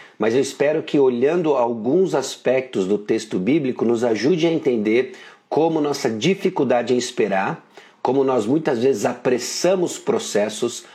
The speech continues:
movidos por temor a homens. Nós queremos identificar isso no nosso coração, nós queremos identificar isso no nosso dia a dia, e eu espero que esse tempo esteja sendo útil justamente pra isso, tá bom? Então, bom dia você que entrou,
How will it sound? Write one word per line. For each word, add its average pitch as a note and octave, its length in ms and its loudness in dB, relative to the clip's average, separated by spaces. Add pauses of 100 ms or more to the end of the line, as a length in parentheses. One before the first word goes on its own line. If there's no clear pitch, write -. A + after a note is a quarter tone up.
(100)
movidos B2+ 800 0
por B2+ 260 0
temor A#2 400 0
a G#2+ 100 0
homens. F#2+ 360 -2
Nós G2 160 -4
queremos A2 300 2
identificar B2 720 0
isso C3 240 0
no A2+ 40 4
nosso A2 280 -2
coração, B2+ 580 0 (320)
nós F#2+ 140 -6
queremos A2+ 260 0
identificar A2+ 720 0
isso B2 260 0
no G#2+ 80 2
nosso G#2+ 300 -4
dia G2+ 220 0
a - 20 -4
dia, A2+ 420 0 (240)
e G2 80 0
eu G2+ 60 2
espero G#2 340 -2
que G#2 120 -4
esse G2 180 -6
tempo G2 340 -4
esteja F#2 380 -4
sendo F#2 440 -4
útil A2 440 -2
justamente A2 1200 -2 (220)
pra F2+ 200 -4
isso, - 360 -10 (140)
tá D#2+ 100 -12
bom? B2+ 320 -4 (300)
Então, G3 260 0
bom D#3 300 0
dia F3 240 2
você D3+ 300 -4
que C#3+ 120 -4
entrou, F3 480 2